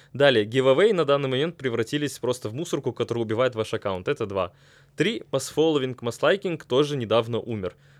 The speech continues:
потому что он выкидывает со своих сервисов наш аккаунт, он неадекватно подписывается, и плюс, тем более, при подписках наш аккаунт блокируется,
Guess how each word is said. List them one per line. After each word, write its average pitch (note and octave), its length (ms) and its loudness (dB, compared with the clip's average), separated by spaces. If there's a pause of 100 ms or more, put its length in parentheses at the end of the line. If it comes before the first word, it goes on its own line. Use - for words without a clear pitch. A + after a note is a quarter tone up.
потому A#2+ 260 -2
что A#2+ 200 0
он A2+ 360 0
выкидывает A2 680 -2 (100)
со - 200 -2
своих A#2 240 0
сервисов G#2+ 400 -2
наш G#2+ 200 -2
аккаунт, F3 440 -2 (300)
он C3 180 2
неадекватно C3 720 0
подписывается, - 720 -4
и - 180 -6
плюс, C3 300 -4
тем B2 160 -6
более, G#2+ 340 4 (300)
при C3 100 0
подписках B2+ 480 -4
наш A#2+ 180 -2
аккаунт A2 300 -2
блокируется, F#3+ 720 -2